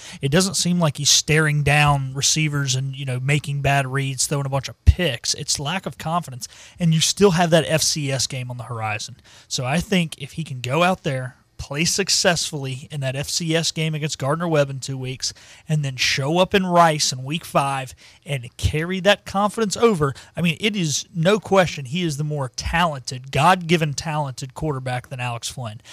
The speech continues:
And I'm not saying Alex doesn't deserve a shot, 'cause he has busted his butt too and deserves a shot.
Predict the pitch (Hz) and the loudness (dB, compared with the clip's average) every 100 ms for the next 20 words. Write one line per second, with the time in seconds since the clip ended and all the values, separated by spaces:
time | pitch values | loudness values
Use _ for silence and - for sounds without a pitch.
0 | - - 127 147 160 190 165 175 175 - | -16 -6 -2 2 2 2 2 2 0 4
1 | 175 196 170 160 175 151 - 135 104 - | 4 4 2 4 2 0 -2 -4 -8 -8
2 | 139 156 180 180 156 160 127 - 170 175 | -6 0 0 2 0 -2 -2 -2 -2 -2
3 | 147 165 147 139 156 - - 185 135 135 | -2 0 0 2 2 2 2 2 2 -2
4 | 131 147 135 - 175 147 | -4 -6 -6 -4 0 -2